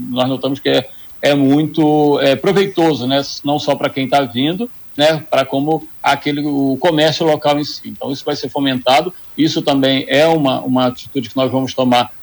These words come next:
na própria Grande Japuíba, que também a gente vê quanto mais estacionamento faz, mais o estacionamento é ocupado. Então, ele tem que ser feito dessa maneira, de forma rotativa, pra dar oportunidade pra todos poderem de utilizar da via e do comércio local.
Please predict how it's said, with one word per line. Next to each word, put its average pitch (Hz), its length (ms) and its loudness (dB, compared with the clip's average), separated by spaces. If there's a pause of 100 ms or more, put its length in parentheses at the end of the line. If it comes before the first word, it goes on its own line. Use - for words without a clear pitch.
(120)
na 143 240 2
própria 185 400 0
Grande 139 260 -2
Japuíba, 131 560 -4
que - 100 -20
também 131 200 -2
a - 20 -6
gente 135 180 -10
vê 127 160 -4
quanto 127 260 -6
mais 127 200 2
estacionamento 123 600 -2
faz, 127 300 2
mais 131 240 2
o 117 40 -6
estacionamento 123 600 -6
é - 20 2
ocupado. 123 600 0
Então, 127 360 -2 (300)
ele 127 160 0
tem 131 180 0
que 127 60 -4
ser 120 160 -4
feito 123 260 -4
dessa 120 220 -2
maneira, 120 360 2
de 135 60 -8
forma 127 240 -2
rotativa, 123 560 -2
pra 123 140 -2
dar 113 100 0
oportunidade - 580 -2
pra 131 140 -2
todos 127 240 -4
poderem 123 480 0 (400)
de 127 220 0
utilizar 156 500 2
da 160 140 2
via 190 420 -2 (260)
e 170 200 2
do 165 100 -2
comércio 151 440 0
local. 123 420 0